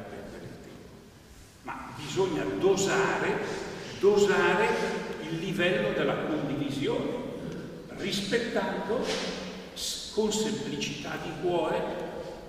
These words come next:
le circostanze che ci sono date, per cui se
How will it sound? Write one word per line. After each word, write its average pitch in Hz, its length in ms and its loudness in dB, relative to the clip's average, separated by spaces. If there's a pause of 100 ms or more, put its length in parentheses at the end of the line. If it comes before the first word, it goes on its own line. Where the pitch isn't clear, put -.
(120)
le 135 220 0
circostanze - 1080 -6
che - 80 -4
ci - 160 -6
sono 156 360 -6
date, - 400 -8 (580)
per 110 180 -12
cui 165 120 -6
se - 160 -6